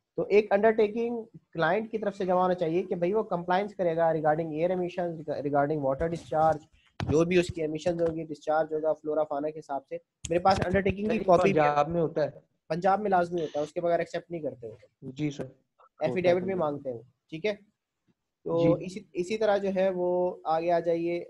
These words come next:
Speaker 1: subject to regulation three federal agency। अब ये सारा है कि भाई, अ, लिस्टेड schedule one में नहीं होगा, schedule two में होगा, तो फाइल आईडब्ल्यू करेगा, ईआईए करेगा, ठीक है। No direction under sub regulation two shall be issued without the recommendation in writing environmental assessment advisory committee।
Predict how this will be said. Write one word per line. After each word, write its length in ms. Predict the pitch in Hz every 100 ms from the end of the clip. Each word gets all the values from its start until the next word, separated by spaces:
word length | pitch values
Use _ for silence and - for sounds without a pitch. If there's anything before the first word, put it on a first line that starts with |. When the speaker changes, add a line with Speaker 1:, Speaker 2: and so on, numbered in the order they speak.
| -
Speaker 1:
subject 260 | 160 160 185
to 120 | 185
regulation 440 | 175 165 170 165 170
three 240 | 170 170
federal 280 | 170 156 165
agency। 280 | 160 160 180
अब 100 | 196
ये 160 | 202 208
सारा 280 | 190 190
है 100 | 202
कि 80 | 190
भाई, 200 | 185 185 - 151
अ, 80 |
लिस्टेड 380 | 156 165 - 175
schedule 420 | - 170 165 165
one 100 | 170
में 160 | 175 175
नहीं 120 | 175
होगा, 200 | 175 170
schedule 400 | 165 - 156 165
two 200 | 160 165
में 120 | 170
होगा, 340 | 170 160 165 165 - _ _ _ -
तो 100 | 151
फाइल 460 | 160 156 170 170 -
आईडब्ल्यू 440 | 151 151 160 170 165
करेगा, 320 | 160 151 156
ईआईए 460 | 131 156 156 156
करेगा, 420 | 151 147 147 160 165 _ _ -
ठीक 140 | 156
है। 180 | 175 - _ _ _ _ 160
No 80 | 190
direction 400 | 202 208 208 196
under 420 | 196 196 175 185
sub 220 | 196 190 185
regulation 400 | 180 180 175 180
two 180 | 180
shall 260 | 180 180 170
be 140 | 175 165
issued 340 | 147 - 165
without 420 | 160 156 151 156
the 140 | 151 147
recommendation 500 | 147 147 143 147 147
in 60 | 139
writing 320 | 139 147 147
environmental 840 | - 143 139 139 139 139 139 151
assessment 600 | 151 - - 131 - 139
advisory 440 | 131 131 131 135 143
committee। 360 | 135 131 143